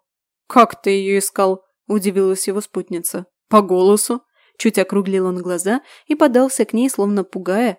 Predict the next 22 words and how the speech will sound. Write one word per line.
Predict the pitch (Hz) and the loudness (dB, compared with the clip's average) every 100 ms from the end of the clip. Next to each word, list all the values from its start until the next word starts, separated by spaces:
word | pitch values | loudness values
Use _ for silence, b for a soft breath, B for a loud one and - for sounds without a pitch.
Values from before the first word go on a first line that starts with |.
| _ | _
а | 202 | 0
потом | 202 220 214 | 0 0 -2
и | 185 | -2
вовсе | 196 233 220 | -4 -4 -4
рассмеялся. | 202 - 185 175 170 - - b b b b | -4 -4 -6 -6 -8 -10 -12 b b b b
«Иди | - 277 254 254 | 0 2 4 2
сюда, | - 202 196 | 2 0 0
нужна | 208 202 226 | 0 0 0
твоя | 233 220 | 2 2
помощь», | 214 185 175 - - _ _ | 2 -2 -4 -8 -14 _ _
поманил | - 190 185 185 175 | -2 0 0 -2 -2
Ролан | 175 175 185 185 | -2 -4 -4 -4
меня | 175 175 | -6 -6
рукой | 175 - 226 | -6 -4 -4
к | 233 - | -4 -8
их | 214 | -6
полукруглому | - 214 208 220 190 202 196 | 0 2 2 0 0 -2 -2
диванчику, | 180 175 240 - 254 254 254 B B | -2 -2 -2 -4 -2 -2 -2 B B
находящемуся | 262 285 294 233 247 - 247 240 233 | -2 0 0 0 -2 -2 -4 -4 -4
поодаль | 226 196 190 190 202 | -4 -4 -4 -4 -4
от | 208 | -4
сцены. | - - 175 170 165 | -6 -6 -6 -6 -12